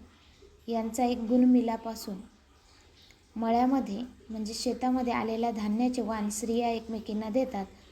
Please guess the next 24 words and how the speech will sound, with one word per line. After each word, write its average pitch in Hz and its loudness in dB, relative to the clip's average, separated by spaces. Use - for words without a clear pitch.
त्यामध्ये 214 -2
हरभरे, 220 0
ऊस, 226 -2
बोरे, 208 -2
गव्हाच्या 214 -2
ओंब्या, 214 -2
तीळ 226 -2
अशा 226 -4
गोष्टी 226 -2
सुगडात 226 2
भरून 233 0
त्या 240 -2
देवाला 214 0
अर्पण 202 -4
करतात. 202 -8
सुगडं 233 -2
म्हणजे, 247 2
अ, 196 -6
छोटं 233 -2
मडकं, 240 0
ज्याला 208 0
आपण 226 0
बोळकेही 226 2
म्हणतो. 247 2